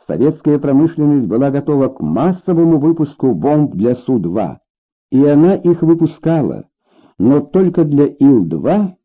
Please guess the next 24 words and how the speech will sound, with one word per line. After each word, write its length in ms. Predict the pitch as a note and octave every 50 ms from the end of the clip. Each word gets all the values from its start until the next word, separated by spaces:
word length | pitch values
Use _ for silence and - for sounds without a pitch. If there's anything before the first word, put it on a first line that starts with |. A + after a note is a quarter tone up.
| _ _ -
и 100 | C3+ C#3
других 420 | B2+ B2 A#2+ G#2 E2+ A#2+ A#2+ -
самолётов. 600 | - - F#2+ F#2+ F2+ F2+ F2+ F2 - - - - _ _ _ _ _ _ _ _ _ _ _ _ _ _ _ _ _ _ _
Советская 540 | - A#2 B2 D#3 G3 - - - F#3 F3+ F3
промышленность 760 | F3 E3 E3 F#3 A3+ A#3 - - B2+ A2 F2 D#2+ C#2+ - -
была 260 | F2 A#2 C3+ D#3 D#3
готова 340 | D#3+ F3 F3+ F#3 E3+ E3+ E3
к 100 | E3+ -
массовому 640 | E2+ F2 A2+ D3+ F3+ F3+ - - E3+ E3+ E3+ F3 D#3+
выпуску 580 | D#3 F#3+ F#3 F#3 F3 - - - D#3 D#3 - -
реактивных 840 | - G#2+ C3 C#3+ C3+ C3+ - - _ E3 G3+ A3 G3+ F#3+ F3+ E3 E3
снарядов 600 | - - - A2+ C3+ D3 D3 C3+ A2+ A#2 A2 -
калибра 480 | - A2 G#2+ A2 B2+ B2+ G#2+ G#2+ G2+ F#2+
восемьдесят 720 | E2+ C3 B2+ - - G#2 G2+ G2 F2+ - - F2+ D#2+ C#2+
два 340 | D#2 F#2 C#3+ F#3+ G3+ G3+ - _ _ _ _ _ -
и 100 | B2 A#2+
сто 280 | - - - E3+ F3+
тридцать 380 | F3+ - D3+ E3 D#3+ - C#3+ C3+
два 180 | A#2+ A2 A2+
миллиметра, 600 | G#2 F#2+ F2+ F2+ F2 D#2+ C#2+ B1+ - - G1+ G#1 - _ _ _ _ _ _ _ _ _
и 140 | - D#2+ F2
она 260 | F2 E2+ A2+ B2+ C3
их 140 | C3+ C3+ C#3
выпускала. 640 | C#3+ C3+ C#3 - - - - F3 F3 D3 - -